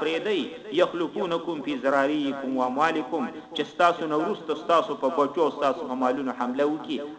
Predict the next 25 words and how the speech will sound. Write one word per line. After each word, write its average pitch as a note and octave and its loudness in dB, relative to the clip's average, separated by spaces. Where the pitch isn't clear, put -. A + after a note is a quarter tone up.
او A2+ 2
هغه C3+ 0
قتل C#3+ -4
کی. - -14
دا D3 8
څه D3+ -2
مکوئ. A2+ -2
والله E3 6
انی D3+ -2
لا C#3 8
ارجو D3+ 4
ان D3+ 4
یکون F3 0
هؤلاء F3 4
القوم، F#3 2
قسم F#3 2
په D3 4
الله C3+ 2
زما E3 4
دا C#3+ 4
غالب C#3+ 2
ګمان C#3+ 0
دی A#2+ -2
چې B2 -4
هغه B2+ -2